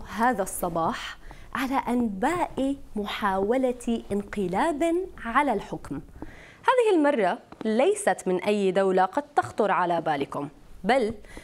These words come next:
من قلب أوروبا، من ألمانيا، حيث بات خمسة وعشرون فردًا من منظمة يمينية متطر-، متطرفة الآن في قبضة الشرطة الألمانية، التي لم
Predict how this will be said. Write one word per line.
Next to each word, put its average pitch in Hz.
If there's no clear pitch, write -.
من 320
قلب 403
أوروبا، 220
من 440
ألمانيا، 175
حيث 392
بات 403
خمسة 233
وعشرون 254
فردًا 196
من 226
منظمة 220
يمينية 190
متطر-، 196
متطرفة 285
الآن 240
في 381
قبضة 254
الشرطة 208
الألمانية، 180
التي 370
لم 403